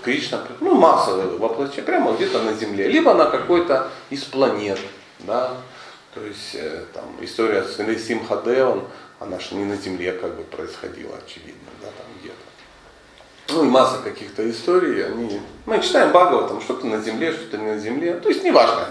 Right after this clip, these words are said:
где. Там антураж не важен, важен сам процесс. А здесь вот такая вот история, прикинь. Колоссально, только можно на компьютере такое нарисовать.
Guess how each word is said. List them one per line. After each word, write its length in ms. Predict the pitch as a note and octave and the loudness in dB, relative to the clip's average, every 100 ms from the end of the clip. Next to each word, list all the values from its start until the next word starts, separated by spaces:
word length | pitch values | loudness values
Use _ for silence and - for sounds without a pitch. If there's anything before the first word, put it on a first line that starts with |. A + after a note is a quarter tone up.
| - | -10
где. 100 | - - - - - | -18 -20 -20 -20 -2
Там 300 | - C#3 - - - | 0 0 -6 -14 -4
антураж 480 | A#2+ - F3 D3 C3+ | -2 6 8 8 4
не 60 | A#2+ | 4
важен, 340 | G#2 F#2 - | 4 2 0
важен 300 | G#2 A2+ G2 | 2 2 0
сам 220 | - F#2 | -4 -6
процесс. 420 | F#2 F#2+ F#2 - - - - - | -4 -4 -4 -8 -12 -16 -18 -2
А 120 | F#2+ | -2
здесь 240 | - - G3 | -2 -6 -6
вот 220 | A#3 - | -6 -6
такая 320 | - D3 E3+ | -4 2 4
вот 100 | - | 2
история, 400 | - - E3+ C#3+ | -4 -6 -6 -4
прикинь. 460 | - A#2 A2+ G#2+ F#2+ - - _ - - - - - - - - - - _ - _ _ | -6 -8 -6 -10 -10 -18 -20 _ -20 -20 -20 -20 -20 -20 -20 -20 -20 -20 _ -20 _ _
Колоссально, 600 | A2+ C3 C3 C#3+ D#3 B2+ | 6 6 6 6 6 4
только 280 | - A2 A2+ | 0 0 0
можно 300 | A2+ A#2 A2 | 2 2 2
на 100 | G#2+ | -2
компьютере 520 | A2+ G#2 B2+ C#3+ B2+ | -2 -2 -2 0 0
такое 300 | - - G#2 | 0 -2 -2
нарисовать. 640 | F#2+ F#2+ F#2 - F2+ E2+ | -2 -2 -2 -4 -6 -6